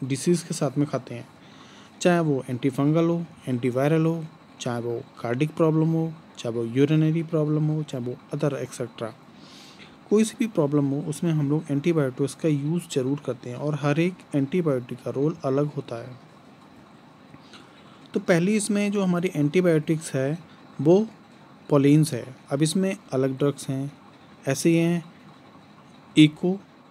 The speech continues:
चैन-, chenidines, ऐसे ही है heterocyclics venzofuran's। तो इनमें जो हमारे drugs हैं categorize वाइज कर दिया गया है कि कौन सी drugs हम लोग लेते हैं।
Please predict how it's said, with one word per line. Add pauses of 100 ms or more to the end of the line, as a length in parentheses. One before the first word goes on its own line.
(460)
चैन-,
chenidines, (540)
ऐसे
ही
है (580)
heterocyclics
venzofuran's। (460)
तो (100)
इनमें (100)
जो
हमारे
drugs
हैं (420)
categorize
वाइज (240)
कर
दिया
गया
है
कि
कौन
सी
drugs
हम
लोग (580)
लेते
हैं।